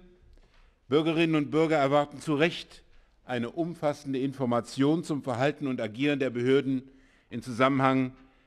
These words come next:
mit den rechtsterroristischen Anschlägen des N S U. Und sie wa-, erwarten es nicht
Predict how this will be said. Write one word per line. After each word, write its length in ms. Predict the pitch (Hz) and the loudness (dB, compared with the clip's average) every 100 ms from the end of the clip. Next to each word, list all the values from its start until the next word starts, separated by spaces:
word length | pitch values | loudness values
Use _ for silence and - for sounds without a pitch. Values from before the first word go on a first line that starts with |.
| _ - | _ -10
mit 140 | 113 | -8
den 100 | 113 | -4
rechtsterroristischen 960 | 113 135 135 - 117 113 123 - 107 110 | -2 -2 -4 -2 -2 -2 -4 -8 -10 -6
Anschlägen 540 | 110 127 - 123 120 | -4 -4 -2 -4 -2
des 100 | 113 | -4
N 160 | 104 113 | -4 -4
S 180 | 113 - | -4 -4
U. 140 | 123 | -4
Und 180 | 156 139 | -2 -4
sie 160 | 135 123 | -4 0
wa-, 200 | 131 - | 0 0
erwarten 460 | 127 123 139 143 | -2 2 0 -2
es 220 | 139 127 143 | -8 -6 -4
nicht 340 | 151 - | -6 -6